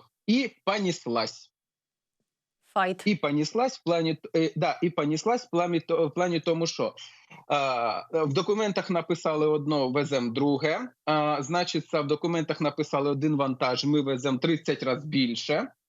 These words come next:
Speaker 1: Ну, тобто ви розумієте, про що я.
Speaker 2: Мгм.
Speaker 1: Ми трошечки, трошечки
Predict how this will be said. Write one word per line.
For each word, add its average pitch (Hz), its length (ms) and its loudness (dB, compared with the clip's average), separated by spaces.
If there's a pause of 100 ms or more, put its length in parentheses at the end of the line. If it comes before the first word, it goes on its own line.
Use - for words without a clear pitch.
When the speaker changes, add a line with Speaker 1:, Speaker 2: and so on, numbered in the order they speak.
(140)
Speaker 1:
Ну, 165 180 2
тобто 151 300 -2
ви 170 140 2
розумієте, 165 540 0
про 113 160 -10
що 110 220 -4
я. - 140 -8
Speaker 2:
Мгм. 285 320 2 (180)
Speaker 1:
Ми 180 180 0
трошечки, 214 800 0 (480)
трошечки 156 800 0